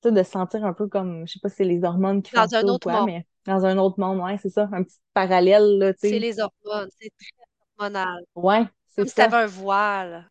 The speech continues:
Speaker 1: C'est ça. Puis elle, euh, ça a été quelque chose, cet accouchement-là. <laughs> J'étais arrivée, euh, à l'hôpital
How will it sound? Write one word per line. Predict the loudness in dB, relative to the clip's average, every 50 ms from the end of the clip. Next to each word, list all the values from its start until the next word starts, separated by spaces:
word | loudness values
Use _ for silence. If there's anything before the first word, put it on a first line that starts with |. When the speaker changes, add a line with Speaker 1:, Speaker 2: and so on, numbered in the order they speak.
| _ -14
Speaker 1:
C'est | -12
ça. | -10 -10 -12
Puis | -12 -8 -8 -8 -4 0
elle, | 0 0 2 2 0 2
euh, | 2 4 4 4 2 2 0 0 0 0 0 0 -2 -4 -6 -8 -10 -12 -10 -10
ça | -10
a |
été | -8 -8 -10
quelque | -10 -10 -14 -14 -12
chose, | -14 -14 -14 -16 -18
cet | _ -20
accouchement-là. | -20 -18 -16 -16 -14 -12 -12 -12 -12 -10 -10 -6 -6 -6 -8 _ _ _ _ -12
<laughs> | -12 -12 -12 _ _ _ -20 -20 -20 -20 -20 -20 -20 _ _ _
J'étais | -2 0 2
arrivée, | 2 2 2 2 0 0 2 2 2 4 4 4 6
euh, | 6 6 6 6 6 4 4 2
à | 2 2
l'hôpital | 0 -2 -4 _ _ -2 -2 0 0 -2